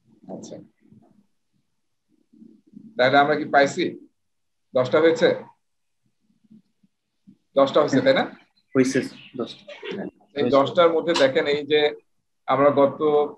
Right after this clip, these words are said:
Speaker 1: শুরুর দিক থেকে বলতেছিলাম বোধহয় যে Iron Triangle বলতেছিলাম আমরা, না? সব প্রজেক্টে আমরা অনেক সময় বলি যে Iron Triangle। Iron Triangle মানে তিনটা অবজেক্টিভ থাকে সব প্রজেক্টে mainly। একটা হচ্ছে scope,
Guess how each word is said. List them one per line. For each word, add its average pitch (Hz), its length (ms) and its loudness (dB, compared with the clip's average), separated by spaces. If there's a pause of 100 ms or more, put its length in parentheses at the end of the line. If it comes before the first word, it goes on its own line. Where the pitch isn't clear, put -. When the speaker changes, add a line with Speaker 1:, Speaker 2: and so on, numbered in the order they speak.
Speaker 1:
শুরুর 147 240 -10
দিক 143 260 -6
থেকে 156 160 -2
বলতেছিলাম 147 540 -2
বোধহয় 143 280 2
যে 151 100 2
Iron 143 360 4
Triangle 147 340 2
বলতেছিলাম 110 440 -6
আমরা, 113 200 -6
না? 160 180 -8 (380)
সব 139 180 2
প্রজেক্টে 156 560 -2 (920)
আমরা 139 220 4
অনেক 147 180 2
সময় 156 340 0 (420)
বলি 151 220 -2
যে 151 100 4
Iron 143 380 4
Triangle। 127 400 0
Iron 131 300 0
Triangle 151 320 -2
মানে 170 320 -4 (2750)
তিনটা 165 300 2
অবজেক্টিভ 160 540 2
থাকে 151 200 0 (460)
সব 143 180 2
প্রজেক্টে 113 400 -8 (200)
mainly। 123 300 -2
একটা 117 200 0
হচ্ছে 147 200 -2
scope, 175 460 -2